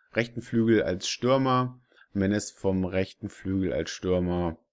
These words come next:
Love vom Stürmer ins offensive Mittelfeld gerückt. Äh, Guardao vom linken Mittelfeld in die linke Verteidigung gerutscht.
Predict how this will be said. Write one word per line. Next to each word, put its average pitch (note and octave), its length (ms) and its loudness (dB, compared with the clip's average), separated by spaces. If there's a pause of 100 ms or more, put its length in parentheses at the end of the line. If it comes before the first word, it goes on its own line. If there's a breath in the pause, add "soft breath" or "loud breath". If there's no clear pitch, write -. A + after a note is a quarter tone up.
(1120)
Love G2 320 2
vom F#2 300 0
Stürmer F#2+ 680 2
ins F#2+ 200 -6
offensive F#2+ 440 -4
Mittelfeld A#2 440 0
gerückt. G#2 500 0 (800)
Äh, F#2 540 2 (140)
Guardao G2+ 1000 4 (600)
vom F#2 560 4
linken G2 240 4
Mittelfeld F#2+ 540 2
in F#2 80 -4
die F#2 60 0
linke G2 220 0
Verteidigung A2+ 520 2
gerutscht. G#2+ 500 0